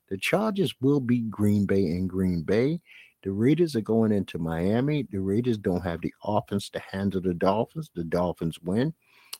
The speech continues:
The Giants are going into Washington to play the Commanders. The Commanders is just a more rounded, better team.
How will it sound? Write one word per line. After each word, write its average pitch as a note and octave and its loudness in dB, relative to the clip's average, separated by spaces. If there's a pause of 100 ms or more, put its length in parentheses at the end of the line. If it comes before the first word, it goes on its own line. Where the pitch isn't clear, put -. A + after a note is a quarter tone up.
The G#2 -4
Giants C3 0
are G2 0
going G#2 2
into E2+ 0
Washington F#2 2
to D#2+ 0
play F2 0
the D#2 -4
Commanders. G#2 -2 (280)
The F2 -2
Commanders G2 6
is D2+ -2
just F2+ 2
a - -2
more F#2 4
rounded, F2+ 4
better E2+ 4
team. A2 2